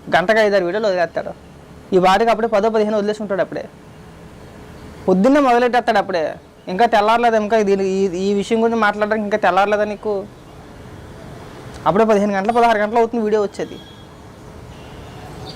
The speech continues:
పిన్నెల్లి రామకృష్ణారెడ్డి బయటకు వచ్చి అప్పుడే పదిహేను, పదహారు గంటలు అవుతుంది. మనవాడికి మాత్రం మాట్లాడడానికి తిరిగి ఉండదు. రాత్రి రెండు గంటలకు, పన్నెండు గంటలకు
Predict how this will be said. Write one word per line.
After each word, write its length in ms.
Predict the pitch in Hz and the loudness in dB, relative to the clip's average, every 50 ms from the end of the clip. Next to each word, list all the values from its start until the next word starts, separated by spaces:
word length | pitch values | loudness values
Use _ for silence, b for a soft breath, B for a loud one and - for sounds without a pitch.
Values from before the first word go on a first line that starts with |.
| - - | -6 -2
పిన్నెల్లి 280 | 185 165 180 190 208 214 214 | 0 2 2 4 4 4 4
రామకృష్ణారెడ్డి 640 | 214 214 214 208 220 208 - 226 220 220 214 208 190 175 | 2 2 2 0 -2 0 0 0 0 2 0 0 0 0
బయటకు 220 | 180 220 214 202 202 185 | -2 0 0 -2 -2 -2
వచ్చి 200 | - - 160 156 175 208 254 359 359 330 - - - - - - - - - - - - - - - - | -2 -4 -2 -2 -2 -2 -4 -4 -6 -10 -14 -18 -20 -20 -20 -20 -20 -20 -20 -20 -20 -20 -20 -14 -2 -2
అప్పుడే 160 | 156 160 208 226 | 0 2 2 2
పదిహేను, 240 | 226 226 214 214 214 214 | 4 4 2 2 2 2
పదహారు 220 | 202 190 196 190 180 | 2 2 2 2 0
గంటలు 220 | 170 170 180 233 254 | -2 -2 -2 0 0
అవుతుంది. 340 | 240 233 - 220 202 190 - - - - - - - - - - - - - - - - - - - - - - - - - - | 0 0 -2 -6 -10 -10 -10 -12 -14 -20 -20 -20 -20 -20 -20 -20 -20 -20 -20 -20 -20 -20 -20 -20 -20 -20 -20 -20 -20 -10 -2 0
మనవాడికి 320 | 190 208 220 233 254 262 254 254 | 2 4 4 4 4 4 2 2
మాత్రం 220 | 247 240 262 277 277 254 | 0 0 0 0 0 0
మాట్లాడడానికి 460 | 233 226 208 233 233 220 233 233 233 233 | 0 0 0 0 2 2 2 2 2 -2
తిరిగి 180 | - 226 226 214 214 | -2 -2 0 0 2
ఉండదు. 140 | 208 190 180 | 2 2 4
రాత్రి 180 | 180 185 196 220 226 | 4 4 4 2 0
రెండు 140 | 208 196 190 | 0 2 0
గంటలకు, 200 | 202 196 208 233 233 | 0 2 2 2 2
పన్నెండు 200 | 233 208 208 208 | 2 2 0 0
గంటలకు 200 | 202 196 220 220 | 0 0 0 0